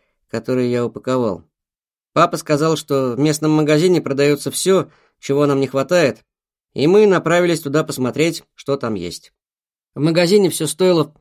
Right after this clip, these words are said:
в пять раз дороже, чем дома, и папа заявил, что за такую цену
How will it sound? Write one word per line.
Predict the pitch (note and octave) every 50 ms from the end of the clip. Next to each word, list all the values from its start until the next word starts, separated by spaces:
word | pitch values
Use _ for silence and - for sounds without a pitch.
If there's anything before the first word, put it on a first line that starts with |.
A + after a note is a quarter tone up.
| _ _
в | - - -
пять | _ - F#3 F3 E3 F3
раз | E3+ E3+ E3+ C#3+
дороже, | C#3+ D#3 E3+ G3 G3+ F3 C#3+ B2
чем | - D#3 D#3+ D#3+
дома, | C#3+ C3+ A#2+ G#2 G2 - - _ _ _ _ _ _
и | -
папа | G#2+ D3+ E3 E3 - F3
заявил, | C#3 D#3 E3 D#3+ D3 D3 D3 C#3+
что | - - - B2+
за | B2 C3+
такую | - C#3+ - D3+ D3+ D3
цену | D3 - F#3+ F#3+ F#3+ F#3 E3+ D3+